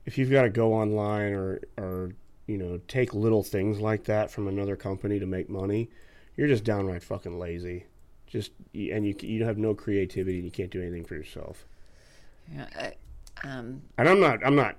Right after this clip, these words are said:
Speaker 1: saying that across the board to quote unquote meal prep companies. I mean, this is a model that's grown. We were fully aware that we were way ahead of this time and that, you know, I think we even joked about it four or five years ago that,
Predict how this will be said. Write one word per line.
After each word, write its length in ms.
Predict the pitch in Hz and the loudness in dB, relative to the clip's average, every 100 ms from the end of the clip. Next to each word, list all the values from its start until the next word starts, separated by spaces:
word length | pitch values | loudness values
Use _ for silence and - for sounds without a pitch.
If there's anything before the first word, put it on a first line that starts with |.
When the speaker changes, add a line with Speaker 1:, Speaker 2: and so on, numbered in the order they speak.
| - | -8
Speaker 1:
saying 500 | - - 131 139 110 | -6 4 8 8 8
that 300 | 98 95 - - | 4 0 -2 -8
across 360 | - 104 92 | -2 0 0
the 100 | - | -4
board 440 | 92 107 98 92 90 | 0 4 4 2 0
to 380 | - 95 92 87 - - - | -2 0 2 -2 -8 -18 -12
quote 180 | - 107 | 4 4
unquote 320 | 98 87 98 | 4 2 -4
meal 220 | 92 107 98 | 0 -2 -2
prep 240 | 95 - | -6 -8
companies. 560 | - 113 90 90 - - - - - - - | -6 -6 -6 -8 -8 -10 -16 -14 -12 -12 -2
I 60 | |
mean, 380 | 110 110 107 101 - - - - | 2 4 4 0 -6 -20 -20 -6
this 140 | 107 | -2
is 60 | 117 | 4
a 80 | 120 | 4
model 340 | 110 117 120 | 6 4 4
that's 160 | 110 - | 2 0
grown. 440 | 110 117 101 87 - - - - - - | 2 4 2 -2 -12 -18 -20 -20 -20 2
We 140 | 117 | 6
were 120 | 139 | 6
fully 300 | - - 113 113 | 4 4 6 6
aware 420 | 101 107 104 95 | 6 6 6 4
that 140 | 95 | 2
we 120 | 104 104 | 2 2
were 80 | |
way 220 | 92 104 104 | 4 4 2
ahead 200 | 104 98 | 2 0
of 80 | |
this 180 | 92 90 | -2 -6
time 380 | - 101 110 120 | -6 -4 -2 0
and 80 | 90 | -2
that, 180 | 90 - - - - - | -4 -10 -18 -20 -20 -8
you 140 | 107 101 | -2 0
know, 320 | 92 101 101 - - - - - | 0 0 -4 -10 -20 -20 -14 -8
I 80 | 139 | 2
think 180 | 127 | 4
we 140 | 117 110 | 6 6
even 260 | 101 98 | 4 0
joked 320 | 95 110 131 135 | 0 4 4 4
about 300 | 92 92 92 | 0 -2 -4
it 80 | |
four 160 | - 98 | -4 -4
or 40 | |
five 280 | 90 92 90 | -2 -2 0
years 220 | 90 90 | -2 -2
ago 300 | 92 92 87 90 | -2 -2 -2 0
that, 240 | 90 | -2